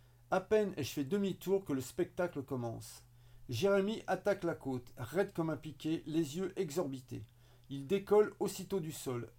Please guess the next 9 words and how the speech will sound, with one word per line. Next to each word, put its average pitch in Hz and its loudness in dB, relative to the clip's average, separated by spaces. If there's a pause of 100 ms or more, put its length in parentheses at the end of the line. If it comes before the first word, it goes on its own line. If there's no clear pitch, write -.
part 196 6
en 165 4
vrille 160 0
et 139 2
atterrit 170 0
sur - -6
le 135 0
flanc. « 127 -6 (400)
Lâche ! » 226 8